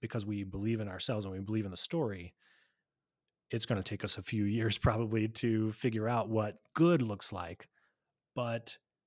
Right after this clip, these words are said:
think about how good a lot of the production values of so many wonderful theater companies there are.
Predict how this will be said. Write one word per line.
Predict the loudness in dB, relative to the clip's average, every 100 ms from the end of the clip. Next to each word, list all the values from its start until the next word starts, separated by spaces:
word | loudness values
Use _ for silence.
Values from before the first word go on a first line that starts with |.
| _ _ -6
think | -2
about | 0 0
how | 0 -4 -6
good | 0 2 2 0 -6 -2
a |
lot | 2 4
of |
the | 4
production | 4 4 2 4 2
values | 2 0 -2 -4 -6
of | -6
so | -2 2 4
many | 4 2
wonderful | 0 2 0 0 -8
theater | -6 0 2 2
companies | -2 -4 -4 -8
there | -6 -4
are. | -2 -4 -4